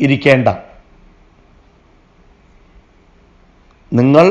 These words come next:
എൻ ഐ ഒ എസിൽ ചേർന്ന് പ്ലസ് ടു പഠിക്കാൻ ആഗ്രഹിക്കുന്നുണ്ടെങ്കിൽ മലയാളം അടക്കം നിങ്ങൾ ജയിച്ച ഏതെങ്കിലും രണ്ട് വിഷയങ്ങൾ എൻ ഐ ഒ എസിലേക്ക്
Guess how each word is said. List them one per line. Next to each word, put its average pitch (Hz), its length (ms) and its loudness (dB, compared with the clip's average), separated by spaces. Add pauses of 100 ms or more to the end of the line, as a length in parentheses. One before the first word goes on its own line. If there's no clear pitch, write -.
(680)
എൻ 143 220 2
ഐ 165 120 4
ഒ 160 140 2
എസിൽ 160 340 -2
ചേർന്ന് 143 380 -2
പ്ലസ് 139 280 -4
ടു 151 40 2 (140)
പഠിക്കാൻ 135 360 0 (140)
ആഗ്രഹിക്കുന്നുണ്ടെങ്കിൽ 120 920 -2 (2250)
മലയാളം 160 480 2 (200)
അടക്കം 135 420 -2 (440)
നിങ്ങൾ 143 220 2 (120)
ജയിച്ച 135 280 0
ഏതെങ്കിലും 135 680 0
രണ്ട് 127 160 -2
വിഷയങ്ങൾ 127 560 0 (1900)
എൻ 131 180 0
ഐ 151 160 2
ഒ 147 140 4
എസിലേക്ക് 139 640 0